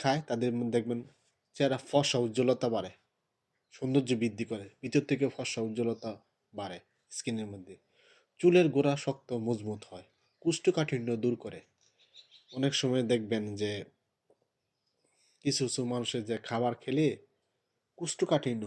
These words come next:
হয়, পায়খানা অনেক শক্ত হয়, এই কোষ্ঠকাঠিন্য থেকে অনেক সময়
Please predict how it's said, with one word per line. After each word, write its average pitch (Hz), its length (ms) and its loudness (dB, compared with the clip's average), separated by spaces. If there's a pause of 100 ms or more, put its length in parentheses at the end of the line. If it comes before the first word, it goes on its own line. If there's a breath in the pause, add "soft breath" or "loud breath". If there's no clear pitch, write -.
হয়, - 180 -20 (640)
পায়খানা 120 400 -8
অনেক 127 140 -8 (100)
শক্ত - 240 -14 (100)
হয়, - 220 -20 (540)
এই 120 140 -14
কোষ্ঠকাঠিন্য 151 600 -4 (120)
থেকে 131 160 -2 (340)
অনেক 131 180 -6
সময় 123 260 -6